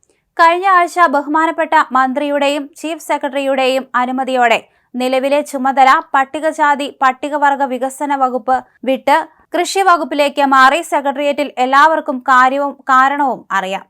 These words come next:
ഇൻവെസ്റ്റിഗേറ്റീവ് ജേർണലിസം ഒന്നും വേണ്ട, ചുമ്മാ ചോദിച്ചാൽ അറിയാം. മാതൃഭൂമി എന്ന പത്രം കൈകാര്യം ചെയ്യുന്നവർ വ്യാജ വാർത്താ നിർമ്മിതിയിൽ മിടുക്കരാകയാൽ ഞാനുൾപ്പെടെ പലരും ഫയൽ ചെയ്ത അനവധി കേസുകളിൽ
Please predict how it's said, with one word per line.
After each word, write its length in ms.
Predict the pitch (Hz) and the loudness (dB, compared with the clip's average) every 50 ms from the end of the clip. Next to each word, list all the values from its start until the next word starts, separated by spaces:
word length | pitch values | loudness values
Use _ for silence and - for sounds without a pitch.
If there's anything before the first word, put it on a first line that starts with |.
| _ - | _ -14
ഇൻവെസ്റ്റിഗേറ്റീവ് 840 | 240 240 247 262 285 277 - - 285 269 277 277 269 269 277 269 | -12 -10 -6 -6 -6 -8 -8 -12 -10 -6 -4 -6 -4 -6 -8 -8
ജേർണലിസം 600 | 254 214 269 269 262 262 262 269 262 262 - 226 - - - | -6 -4 -2 0 0 0 -2 -4 -6 -4 -6 -6 -6 -6 -8
ഒന്നും 300 | 226 233 240 247 269 247 | -8 -6 -4 -6 -6 -4
വേണ്ട, 220 | 226 196 190 175 180 - _ _ _ _ _ _ | -6 -6 -4 -4 -6 -6 _ _ _ _ _ _
ചുമ്മാ 320 | - 254 240 240 269 247 - _ - | -8 -6 -2 0 -2 -2 -2 _ -8
ചോദിച്ചാൽ 540 | - 240 233 233 226 262 254 - 277 262 240 | -6 -4 -4 -4 -6 -6 -4 -2 0 0 0
അറിയാം. 380 | 233 226 180 180 - - _ _ _ _ _ _ - - | -2 -6 -6 -8 -12 -14 _ _ _ _ _ _ -6 0
മാതൃഭൂമി 560 | 262 269 277 285 269 339 339 339 339 330 359 | 2 4 4 2 2 -2 -4 -4 -4 -4 -2
എന്ന 220 | 349 330 311 320 | -4 -2 -2 -2
പത്രം 400 | 320 302 311 302 320 320 302 277 - 254 | 0 0 -2 0 -2 -4 -4 -4 0 2
കൈകാര്യം 460 | 247 247 254 247 269 277 277 302 285 | 2 2 2 0 0 0 0 -2 -4
ചെയ്യുന്നവർ 560 | 294 - 294 285 285 269 277 269 240 208 - | -6 -6 -6 -6 -4 -2 -2 0 0 0 -2
വ്യാജ 480 | - 208 240 240 240 247 269 269 - 311 | -4 -6 -2 -2 0 0 -2 -2 -4 -8
വാർത്താ 560 | 294 269 277 254 254 262 269 269 - 285 285 | -6 -2 0 0 0 0 -2 _ -4 -4 -4
നിർമ്മിതിയിൽ 560 | 285 269 277 262 247 269 240 262 262 262 254 - - | -2 -4 -4 -6 -6 -6 -6 -4 -4 -4 -4 -6 -10
മിടുക്കരാകയാൽ 920 | 233 233 233 247 247 - 294 277 269 262 254 254 240 254 240 226 254 294 294 _ _ _ _ _ _ - 262 | -12 -10 -10 -10 -8 -4 -2 0 0 0 0 0 -2 0 2 2 2 0 -2 _ _ _ _ _ _ -10 -4
ഞാനുൾപ്പെടെ 640 | 262 294 285 302 320 349 349 349 - 349 339 349 339 - | 0 2 2 2 2 0 -2 -2 -2 0 0 0 0 0
പലരും 360 | 302 285 269 269 285 302 320 | 0 0 0 0 -2 -6 -6
ഫയൽ 300 | 302 - 302 269 269 262 | -6 -4 -2 0 0 0
ചെയ്ത 280 | 277 277 285 285 277 277 269 - | -2 -4 -6 -4 -2 -2 0 2
അനവധി 440 | 226 240 247 247 262 269 294 302 294 - | 2 2 2 0 -4 -6 -6 -6 -6 -6
കേസുകളിൽ 520 | 285 277 277 262 285 269 254 254 254 277 | -4 -4 -4 -4 -4 -2 -2 -2 -2 -4